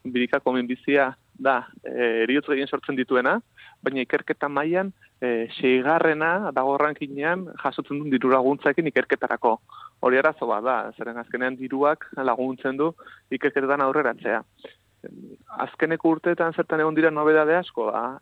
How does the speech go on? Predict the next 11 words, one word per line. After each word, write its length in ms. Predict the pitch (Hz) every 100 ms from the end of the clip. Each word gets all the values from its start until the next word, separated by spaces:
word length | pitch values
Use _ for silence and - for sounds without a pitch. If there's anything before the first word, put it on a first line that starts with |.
| -
eh, 540 | 120 127 117 117 117 -
teknika 360 | 139 143 139 131
kirurgiko 460 | 139 135 - -
aldetik, 440 | 135 147 - - - - - _
bideozirurgia 800 | 131 131 139 135 139 135 151 143
asko 240 | 131 139
garatu 320 | 135 135 139 135
da, 240 | 147 135 _ _ _
eta 220 | 127 - 120
gaur 220 | 127 131
egun, 300 | 131 143